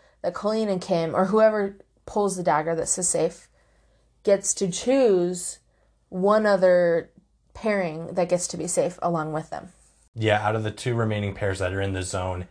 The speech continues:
Speaker 2: the person who pulls the safe dagger gets to save one of the other one, ultimately leaving the other remaining team up for elimination and have to go against Kayla and Sam in this instance.
Speaker 1: Yeah, and Colleen and Kim ended up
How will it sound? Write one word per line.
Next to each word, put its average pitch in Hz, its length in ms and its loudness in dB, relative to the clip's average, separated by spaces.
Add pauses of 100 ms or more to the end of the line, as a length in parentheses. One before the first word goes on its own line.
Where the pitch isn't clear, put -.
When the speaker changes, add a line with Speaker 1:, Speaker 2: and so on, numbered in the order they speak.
(160)
Speaker 2:
the 104 100 -2
person 110 320 0
who 101 60 -2
pulls 98 300 -2
the 98 120 -4
safe 95 360 -4
dagger 90 480 -4
gets - 300 -8
to 95 140 -6
save 107 540 -2
one 101 140 -2
of 95 40 -4
the 95 120 -4
other 101 120 2
one, 98 220 -2
ultimately 101 800 -4 (100)
leaving 101 540 -6 (200)
the 104 300 -6
other 107 260 -2
remaining 98 460 -4
team 95 420 -6 (300)
up 110 160 -4
for 110 140 -4
elimination 95 640 -6
and 87 80 -8
have 95 200 -2
to - 60 -12
go 92 160 -4
against 92 480 -6 (320)
Kayla 101 440 -4
and 92 120 -8
Sam 90 260 -8
in 95 80 -10
this 95 180 -10
instance. 107 520 -12
Speaker 1:
Yeah, 180 300 4
and 196 100 -4
Colleen 226 400 0
and 247 140 -2
Kim 190 340 -2
ended 185 320 2
up 170 340 2